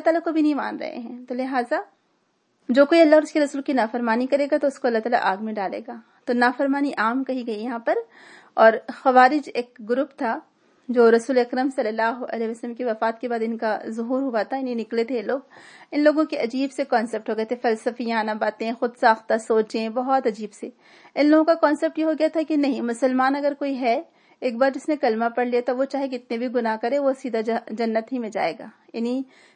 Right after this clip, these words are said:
کسی کا ایمان لانا اس کو کوئی نقصان نہیں دے سکتا۔ تو نہیں، ایسے یہ concept جو ہم کہتے ہیں نا کہ ہاں اللہ تعالیٰ بہت غفور رحیم ہے اور رسول کا دامن ہم پکڑ لیں گے اور ہم تو بس چھوٹ جائیں گے، تو کیا اللہ تعالیٰ نے ہم سے کوئی وعدہ لے رکھا ہے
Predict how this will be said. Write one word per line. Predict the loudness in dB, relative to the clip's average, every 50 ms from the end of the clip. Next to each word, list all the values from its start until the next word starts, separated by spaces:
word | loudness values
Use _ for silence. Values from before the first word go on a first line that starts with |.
| _ _
کسی | -12 -10 -8 -8 -4
کا | -2 -2
ایمان | -2 -2 -4 -4 -4 -4 -4 -4 -4
لانا | -4 -4 -2 -4 -4
اس | -4 -6
کو | -8 -8
کوئی | -6 _ -2 -2
نقصان | -2 -4 -6 -6 -4 -4 -2 -2
نہیں | -4 -4
دے | -4 -6 -6
سکتا۔ | -8 -10 -14 -14 _ -20 -20 -20 _ _ _ _ _ _ _ _ _ _ _ _ _ _ _ _ _ _
تو | 2 4
نہیں، | 4 6 4 4
ایسے | 4 2 0 0 -2
یہ | -2 2
concept | 4 4 4 4 4 2 2 2 2 -2 -2
جو | 0
ہم | 2 2 2
کہتے | 2 2 2 2 2
ہیں | 0
نا | 0 0
کہ | 0 -2
ہاں | -2 -2 -2 0 0 0
اللہ | 0 0 0
تعالیٰ | -2 -2 -2 -2 -2
بہت | -2 -2 -4 -2 2 2 2 2 2
غفور | -4 -6 -6 _ -4 -2
رحیم | -2 -2 -2 -4 -4 -4 -6
ہے | -6 -8 -10 -14 _ -20 -20 -20 -20 -4 _
اور | 6 6
رسول | 6 6 6 2 0 4
کا | 4 6 6
دامن | 8 6 6 6 4 4 4
ہم | 4 4
پکڑ | 4 4 2 4 2 2
لیں | 2 2 2 2 2 4
گے | 4 4
اور | 4 4
ہم | 4 2 0
تو | 0 0 0
بس | 0 0 -2 -4
چھوٹ | -4 -2 -2 -2 -2
جائیں | -4 -4 -4 -4 -4
گے، | -6 -8 -10 -14 _ _ _ _ _ _ _ _ _ _
تو | -4 -2
کیا | 0 0 0 0 0
اللہ | 0 0 0
تعالیٰ | 0 2 0 0
نے | 0
ہم | 0 -2 -2
سے | -2 -2 -2
کوئی | 0 0 2
وعدہ | 4 4 4 4 2 2
لے | 2 2 2
رکھا | 2 0 -2 0 0 0
ہے | 0